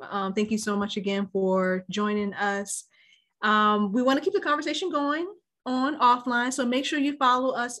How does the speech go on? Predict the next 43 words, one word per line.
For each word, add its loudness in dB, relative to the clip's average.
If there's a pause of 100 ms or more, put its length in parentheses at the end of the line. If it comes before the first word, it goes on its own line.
(120)
on -2
Facebook -2
and -4
Instagram -2 (400)
at -2
We 0
Should -4
Have -4
Recorded 0
That. -2 (360)
Let 0
us 4
know 0
what 0
you -2
learned -4
today. -2 (140)
Um, 2
let 4
us 4
know 4
if 2
you 4
signed 0
up -6
for 0
a -2
course. -2
I -4
definitely -2
wanna -2
hear 0
more -2
about -2
that. -2
Let -2
us -6
know -2
which -2
course -6
you -4
signed -4
up -6